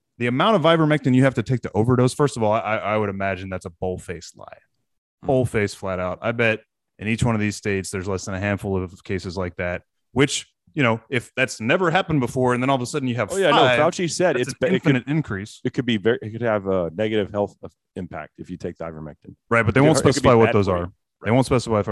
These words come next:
Speaker 1: specify what those are.
Speaker 2: Hmm.
Speaker 1: There was something specifically, though. This one doctor was claiming, oh, I know what it was. She was talking about the horse drug and then made this blanket statement that there's no evidence that it works against covid.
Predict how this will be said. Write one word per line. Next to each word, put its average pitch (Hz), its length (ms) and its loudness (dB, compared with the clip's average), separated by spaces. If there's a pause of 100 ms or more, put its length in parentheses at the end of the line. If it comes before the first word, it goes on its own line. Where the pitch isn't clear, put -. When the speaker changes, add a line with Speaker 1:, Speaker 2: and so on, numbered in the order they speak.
(140)
Speaker 1:
specify 101 340 -4
what 90 160 -4
those 87 160 -10
are. 82 240 -14 (360)
Speaker 2:
Hmm. 80 180 -20 (160)
Speaker 1:
There 160 100 4
was 214 100 4
something 214 280 2
specifically, 120 540 -2
though. 95 240 -2
This 117 200 -4
one 165 240 2
doctor 127 400 0
was 98 180 -6
claiming, 92 540 -8 (1900)
oh, 220 140 8
I 254 60 8
know 208 140 8
what 117 100 8
it 110 40 4
was. 104 260 2 (220)
She - 200 -2
was 180 200 2
talking 202 380 0
about 160 240 4
the 131 100 2
horse 196 300 4
drug 110 360 0
and 123 180 0
then 147 160 2
made 135 240 2
this 120 140 0
blanket 123 460 0
statement 143 440 0
that 113 140 -4
there's 123 180 4
no 120 180 4
evidence 113 480 2
that 104 120 -2
it 107 100 -2
works 104 300 -2
against 98 340 -4
covid. 123 380 2